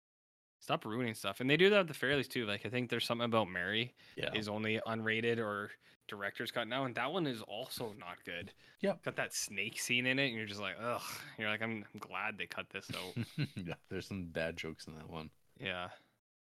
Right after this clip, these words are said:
Speaker 1: Anyways, uh, tell
Speaker 2: Not
Speaker 1: me
Speaker 2: la-
Speaker 1: about the director's cut of, uh,
Speaker 2: No, no,
Speaker 1: La
Speaker 2: yeah.
Speaker 1: Pointe Courte.
Speaker 2: Unrated.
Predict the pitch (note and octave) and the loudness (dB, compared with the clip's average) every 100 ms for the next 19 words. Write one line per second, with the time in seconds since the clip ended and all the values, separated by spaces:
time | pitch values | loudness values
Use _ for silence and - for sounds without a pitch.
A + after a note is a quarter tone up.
0 | _ _ _ _ _ _ - F#2+ D#2+ E2 | _ _ _ _ _ _ -8 -6 -6 -6
1 | F2 - - - - A2+ A#2+ A2 C#3 F3+ | -8 -8 -12 -18 -8 0 4 8 10 10
2 | F#3 F3 - D3+ D3 D#3 - - D#3 D3 | 10 8 4 4 8 8 6 0 4 4
3 | C3 B2+ B2+ A#2+ A#2 A2+ A2+ A2 G#2 A2+ | 2 2 6 6 6 4 2 2 0 6
4 | C3+ G#2 F2+ - E3 F#3 - D#3+ F3+ F#3+ | 8 10 8 10 10 10 8 4 8 8
5 | A3 C#3 - - _ _ - C#3 D#3+ G#3+ | 8 6 -2 -16 _ _ 10 12 12 12
6 | A#3 F#3 A2+ F#2+ G2+ | 12 12 12 12 8